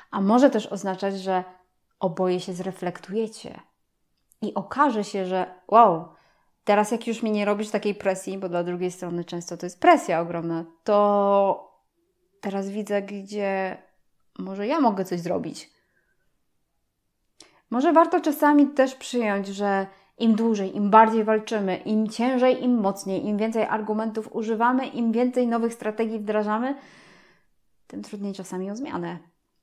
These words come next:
Paradoksalnie. Ja wiem, że idzie wszystko to w dobrej intencji, dla zbliżenia, dla lepszej komunikacji, dla wprowadzania czegoś, co jest budujące, dobre,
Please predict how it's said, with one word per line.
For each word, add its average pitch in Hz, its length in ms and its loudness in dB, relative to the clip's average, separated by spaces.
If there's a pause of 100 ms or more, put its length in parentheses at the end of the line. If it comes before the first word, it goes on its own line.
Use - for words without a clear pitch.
(180)
Paradoksalnie. 180 720 -4 (840)
Ja 226 140 -2
wiem, 175 400 -4
że 170 100 -6
idzie 175 240 -6
wszystko 180 300 -12
to 180 100 -8
w 170 40 -10
dobrej 185 320 -2
intencji, 175 520 -6
dla 180 240 -4
zbliżenia, 185 640 -4
dla 190 300 2
lepszej 190 260 -2
komunikacji, 185 800 -6 (120)
dla 185 480 4 (540)
wprowadzania 220 580 2
czegoś, 214 260 -2
co 214 80 -6
jest 190 100 -6
budujące, 190 800 -2 (240)
dobre, 190 600 4